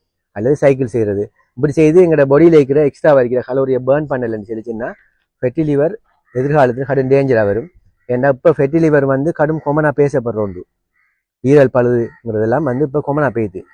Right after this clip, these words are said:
இப்ப ஈரல் மாற்றீடு செய்யறதுங்கிறதெல்லாம் லேசான வேலையும் இல்லை, பழுதானா.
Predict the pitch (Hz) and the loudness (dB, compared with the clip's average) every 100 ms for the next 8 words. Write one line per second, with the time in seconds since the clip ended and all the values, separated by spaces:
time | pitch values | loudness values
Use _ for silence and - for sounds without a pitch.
0 | _ _ _ 107 123 160 151 139 147 165 | _ _ _ -4 2 2 2 2 0 0
1 | 139 151 139 131 127 120 123 143 143 151 | -2 0 2 2 0 0 0 0 0 0
2 | 147 123 123 120 107 104 117 117 98 | -2 -4 -4 -6 -8 -10 -8 -8 -10